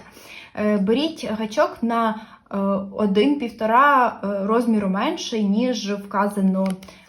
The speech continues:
е, у виробника, для того, щоб ваші стопчики були ось такими от, е, щільними.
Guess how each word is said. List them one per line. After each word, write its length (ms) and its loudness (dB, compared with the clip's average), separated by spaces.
е, 80 -4
у 180 -2
виробника, 680 0
для 160 0
того, 340 0
щоб 400 -2
ваші 320 2
стопчики 560 -8
були 520 -2
ось 160 -6
такими 480 -2
от, 380 -2
е, 240 0
щільними. 560 2